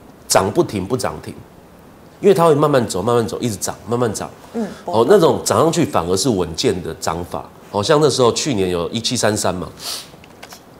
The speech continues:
Speaker 2: 哎，一七三三。
Speaker 1: 圣，呃，不是，一，一七七三，一七七三。
Speaker 2: 一七七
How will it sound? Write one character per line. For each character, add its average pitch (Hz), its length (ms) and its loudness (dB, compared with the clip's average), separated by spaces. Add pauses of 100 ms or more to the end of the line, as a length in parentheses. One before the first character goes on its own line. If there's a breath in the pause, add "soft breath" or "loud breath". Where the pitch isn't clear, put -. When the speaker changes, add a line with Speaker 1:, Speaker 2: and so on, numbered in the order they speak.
(560)
Speaker 2:
哎， 220 100 -10 (260)
一 220 60 -14
七 - 240 -18
三 190 180 -18
三。 151 280 2
Speaker 1:
圣， 127 80 -2 (100)
呃， 117 160 4
不 123 80 4
是， 95 120 0 (200)
一， 120 180 -4 (280)
一 123 80 -4
七 135 140 -2
七 120 140 -2
三， 92 260 0
一 95 60 -4
七 95 140 -6
七 87 80 -8
三。 85 160 -8
Speaker 2:
一 78 40 -10
七 - 240 -16
七 - 280 -16